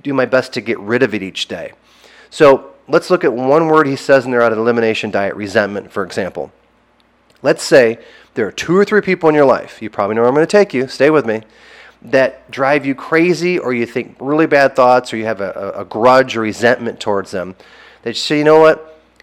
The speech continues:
Maybe I need to forgive them. Maybe I need to figure out a book, or talk to a therapist, or listen to a podcast, or look at a YouTube video of how to deal with my resentment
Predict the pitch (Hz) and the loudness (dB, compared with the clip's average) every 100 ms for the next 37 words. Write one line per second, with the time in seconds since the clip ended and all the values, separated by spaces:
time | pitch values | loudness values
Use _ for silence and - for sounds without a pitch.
0 | _ - 101 131 226 180 120 104 - _ | _ -14 -4 0 2 2 -2 -4 -12 _
1 | _ _ _ 127 156 156 135 127 117 104 | _ _ _ -2 0 0 -2 -6 -6 -6
2 | 107 95 87 95 _ _ 117 131 185 175 | -6 -6 -10 -12 _ _ -4 0 4 4
3 | 160 147 143 143 123 147 127 131 123 120 | 4 2 -2 -4 -6 -4 -2 2 4 4
4 | 117 - - _ _ 107 95 120 107 - | 2 -4 -20 _ _ -12 -4 -2 -2 -4
5 | - 117 - 127 131 - 135 - 123 120 | -14 -12 0 0 0 -2 -4 0 2 2
6 | - 90 - 110 127 - 127 127 117 - | 0 -6 -10 -6 -6 -6 -6 -4 -2 0
7 | 127 127 - 90 - 113 110 123 135 117 | 0 0 -4 -6 -6 -6 -4 0 0 0
8 | 127 139 135 107 107 107 - 131 156 120 | -2 -2 -4 -4 -4 -4 -4 -2 -2 0
9 | 139 123 113 123 120 98 131 117 110 | 0 0 0 0 -2 2 2 2 -2